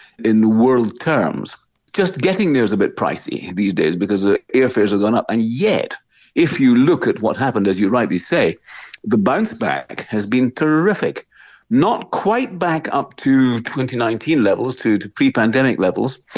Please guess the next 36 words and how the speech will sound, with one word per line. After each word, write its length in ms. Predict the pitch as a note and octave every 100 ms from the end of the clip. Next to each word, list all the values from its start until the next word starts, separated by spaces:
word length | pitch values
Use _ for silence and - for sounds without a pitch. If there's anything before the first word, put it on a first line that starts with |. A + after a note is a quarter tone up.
| -
but 160 | B2 A#2
getting 340 | D3 E3+ C#3+
there. 160 | G#2+ F2
And 100 | G2+
that's 220 | F#3+ F#3
very 220 | - F3
much 240 | C#3 A#2+ -
in 180 | A2 A2
line 300 | G#2+ G#2+ A2
with 240 | G#2 F#2+ _ - _ -
the 140 | G2+
trend 360 | - C3+ A#2+ F#2+
that's 120 | -
taking 320 | G#2+ G#2 G2+
place 400 | - G#2 G2 -
in 280 | - G#2+ G2+
global 340 | A2+ C3 C3
tourism. 560 | G#2 G2+ F2+ F2 C#2 - _ - _ -
Again, 500 | A2 A#2 B2 A#2+ A#2+ - _ -
you 100 | A#2+
know, 220 | A2+ A2
according 420 | A2+ A2+ A#2 A#2
to 120 | A2+ G#2+
the 100 | G#2+
World 320 | A#2 A#2+ G2
Tourism 400 | C3 A2+ G#2 G#2+
Organization, 840 | A2 G#2 G#2+ G2 G#2 G2+ - G#2 _ - _ -
not 380 | A#2 C#3 B2+ -
quite 320 | C3 A#2+ G2+
back 260 | G#2+ - -
to 440 | G#2+ G#2 G#2 G#2 G#2+ -
pre-pandemic 720 | - A#2+ - G#2+ G#2 G#2 G#2 G#2+
levels, 260 | G#2+ B2
but 220 | A2+ F#3+
getting 300 | D3 A#2+ G2
there. 160 | G2